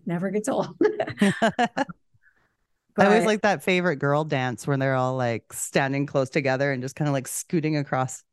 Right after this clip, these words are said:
Speaker 2: <laughs> I like that one.
Speaker 1: So I think that was my favorite piece of the, the older stuff.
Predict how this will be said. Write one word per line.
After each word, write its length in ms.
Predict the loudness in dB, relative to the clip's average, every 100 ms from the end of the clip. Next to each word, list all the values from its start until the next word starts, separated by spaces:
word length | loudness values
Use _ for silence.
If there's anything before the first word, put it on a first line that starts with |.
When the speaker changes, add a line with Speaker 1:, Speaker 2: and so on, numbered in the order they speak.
| _ _ 0
Speaker 2:
<laughs> 220 | 2 0 -2 -2
I 600 | -4 _ -14 -10 -10 -12 _ _ _ 0
like 160 | 0 0
that 160 | -2
one. 200 | -2 -6 -10 _ _ _ _ _
Speaker 1:
So 80 | -2
I 60 | 2
think 180 | 2
that 140 | 2 0
was 100 | 0
my 220 | 0 -2
favorite 320 | -6 -8 -8
piece 400 | -6 -8 -8 -12 -8
of 220 | -8 -6
the, 340 | -4 -4 -6 -10 -18 _ -6
the 80 | -2
older 320 | -2 -4 -6
stuff. 300 | -8 -12